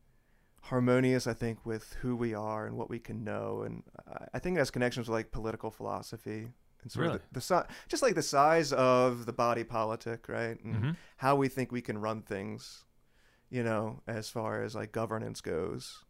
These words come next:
Speaker 1: and how governance ought to be conceived. Like, I love the notion of golf as, like, sort of discovering law and rule as you go along.
Speaker 2: Mm-hmm.
Speaker 1: Like what you mentioned, like, <laughs> with the Manor Avenue Golf Club, you're, you're two club lengths away, you're in the hole.
Speaker 2: Right.
Speaker 1: And that just developed, right? We used one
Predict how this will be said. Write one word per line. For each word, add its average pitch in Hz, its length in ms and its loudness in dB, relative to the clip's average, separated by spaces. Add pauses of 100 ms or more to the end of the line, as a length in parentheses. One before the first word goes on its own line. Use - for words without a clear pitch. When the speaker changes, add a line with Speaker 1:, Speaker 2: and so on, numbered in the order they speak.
Speaker 1:
and 113 100 -4
how 120 140 2
governance 110 440 -4
ought 110 120 -2
to 107 80 -6
be 107 120 -6
conceived. 107 640 -8 (400)
Like, 135 140 4
I 147 60 10
love 156 180 8
the 143 60 6
notion 131 340 4
of 117 160 0
golf 117 320 4
as, 113 120 -4
like, 113 160 -4
sort 113 120 -8
of 107 100 -6
discovering 110 800 -4
law 110 300 -4
and 104 140 -8
rule 110 240 -2
as 113 100 -8
you 117 60 -6
go 107 180 0
along. 107 440 0 (180)
Speaker 2:
Mm-hmm. 113 280 2
Speaker 1:
Like 123 160 4
what 123 200 2 (100)
you 135 100 -2
mentioned, 131 320 0
like, 117 300 -2
<laughs> - 80 -6
with - 80 -4
the 120 60 -4
Manor 117 280 2
Avenue 113 220 0
Golf 127 280 4
Club, 107 220 0 (600)
you're, 165 320 -4
you're 156 160 -8
two 175 180 0
club 147 240 0
lengths 123 200 0
away, 151 200 2
you're 117 120 0
in 117 80 -2
the - 80 -6
hole. - 360 -4 (540)
Speaker 2:
Right. 101 220 -2 (140)
Speaker 1:
And 165 120 4
that 226 120 6
just 233 140 -4
developed, 165 720 0
right? 120 220 0
We 139 100 2
used 156 180 6
one 147 420 4